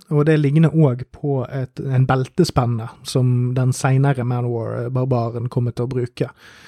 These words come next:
Så her, her er det, hvis den første eksponering for Manowar sin, eh, visuelle stil er de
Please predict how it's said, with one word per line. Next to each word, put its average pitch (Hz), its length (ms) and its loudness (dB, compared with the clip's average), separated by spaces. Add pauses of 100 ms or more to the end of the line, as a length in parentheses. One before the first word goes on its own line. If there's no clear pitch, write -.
(120)
Så - 200 0
her, 180 180 4
her 175 240 0
er 180 80 4
det, 143 420 0 (200)
hvis 160 200 -4
den 147 220 0
første 156 260 0
eksponering 147 640 0
for 135 220 -2
Manowar 131 420 2
sin, 131 300 -2
eh, 123 260 -2
visuelle 131 760 2
stil 127 420 2 (100)
er 127 480 0
de 143 280 0